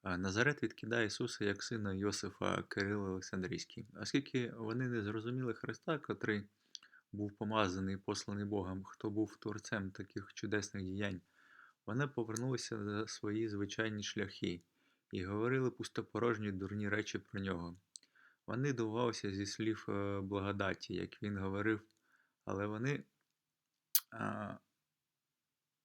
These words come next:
а, потрактували ці слова як, е, даремні. Вони сказали:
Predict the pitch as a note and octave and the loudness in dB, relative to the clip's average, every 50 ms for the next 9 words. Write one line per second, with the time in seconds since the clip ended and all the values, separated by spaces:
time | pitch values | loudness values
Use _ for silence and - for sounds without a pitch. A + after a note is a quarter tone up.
0 | _ _ _ _ _ _ _ _ _ _ _ _ _ _ _ _ _ _ _ _ | _ _ _ _ _ _ _ _ _ _ _ _ _ _ _ _ _ _ _ _
1 | _ _ _ _ _ _ _ _ _ _ _ _ B2+ A2+ G#2+ G2+ G2+ G2 F#2+ F#2+ | _ _ _ _ _ _ _ _ _ _ _ _ -4 -2 0 2 2 2 0 -2
2 | - - _ _ _ _ _ _ A2+ A2+ A2 - - A2+ A2 A2 A2 A2 A2 - | -4 -10 _ _ _ _ _ _ 0 0 0 0 -2 2 4 4 4 4 2 0
3 | - - - _ _ _ _ - A2 G#2 G#2 G#2+ A2 A#2+ B2 B2 B2 A2+ - - | -6 -14 -18 _ _ _ _ -2 0 2 4 6 6 6 6 4 2 0 -2 -4
4 | A2+ G#2+ - - G#2+ G2+ G2+ G#2 A2 A2+ A2 G#2+ G#2 - - - G#2 G2+ G2 G2 | -4 -6 -4 -4 -2 0 2 4 6 6 6 6 4 2 -2 -2 0 2 2 2
5 | F#2+ G2 G2+ G#2 A2+ A2 G2+ F2 E2+ - - G2+ G2 G2+ G#2 G#2+ G2+ - - G#2 | 4 6 6 8 8 8 8 6 4 -2 -8 -10 -8 -6 -6 -6 -6 -6 -2 0
6 | G#2 G#2 G#2 G#2 G#2 G2 | 2 4 4 4 2 2